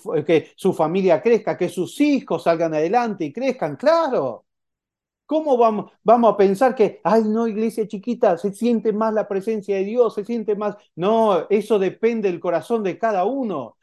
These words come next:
Yo siento la presencia de Dios estando solo, estando en la iglesia, una iglesia chica, una iglesia grande. Es, es un asunto mío con Dios.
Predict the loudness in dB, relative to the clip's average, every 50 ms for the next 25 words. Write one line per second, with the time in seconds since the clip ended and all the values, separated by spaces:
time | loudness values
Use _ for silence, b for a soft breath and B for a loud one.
0 | _ _ _ 0 0 2 2 2 2 2 4 4 4 4 2 2 -2 0 0 0
1 | 0 0 0 0 -2 0 0 2 2 2 2 0 -2 -2 -2 -2 -4 -4 -4 -4
2 | -6 -2 0 0 0 0 -2 -2 0 -2 -2 -2 -2 -4 -4 -6 -6 -2 2 2
3 | 2 2 0 -2 -4 -4 -4 -4 -4 -4 -4 -4 -8 -6 -4 -4 -2 -2 0 0
4 | 0 0 0 0 -2 -2 -2 -2 -4 0 0 0 0 B B B B _ 0 0
5 | 0 -2 -4 -4 -4 -4 -4 -4 -6 -6 -6 -6 -6 -6 -6 -4 -4 -4 -4 -2
6 | -4 -2 -2 -2 -4 -2 -2 -4 -4 -4 -6 -6 -6 -4 -4 -2 -2 -4 -6 -8